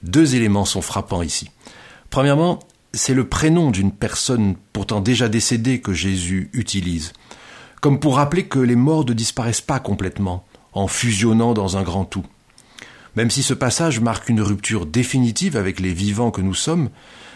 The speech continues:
il continue de porter le prénom qui leur a été donné, et qui est pour nous chrétiens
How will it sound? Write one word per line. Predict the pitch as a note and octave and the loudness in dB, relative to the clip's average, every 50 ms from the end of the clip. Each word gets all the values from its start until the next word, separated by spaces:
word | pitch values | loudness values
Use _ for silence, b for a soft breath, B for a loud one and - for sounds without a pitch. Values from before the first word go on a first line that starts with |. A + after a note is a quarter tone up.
| B B B B B - | B B B B B -2
il | C#3 D#3+ D3+ | 0 0 0
continue | D#3 F3+ F#3+ E3+ - E3+ F3 F3+ D#3+ | 2 0 0 2 2 2 2 2 4
de | C#3+ C3 | 2 0
porter | C#3 - C3 - - - - C#3+ C#3+ C#3 - - - - | 0 0 -4 -6 -4 -2 0 2 2 2 0 -4 -8 -4
le | A#2+ A2 G#2+ | -2 -2 -2
prénom | - - - - C#3+ C#3 C#3 C3+ B2+ | -2 -2 -2 2 2 4 4 4 2
qui | - - A2+ | 0 0 0
leur | G#2 G2 F#2 | 0 0 0
a | G2 G2+ | 0 -2
été | G2 G2 - G2+ | -2 -2 -2 -2
donné, | F2+ G2 F#2 F2+ F2+ F2 F2 - _ B B B B B B B B B B _ - - | -2 0 0 0 0 -2 -4 -8 _ B B B B B B B B B B _ -12 -8
et | G2 | -6
qui | - - A#2+ A#2+ A#2+ | -2 2 2 2 2
est | A2+ | 2
pour | - A#2 A#2 A#2+ | 0 0 2 4
nous | B2 B2+ | 4 2
chrétiens | B2 - - G#2+ G2+ - - C#3 C#3 C#3 B2+ | 2 0 -2 -2 -2 0 0 2 2 2 0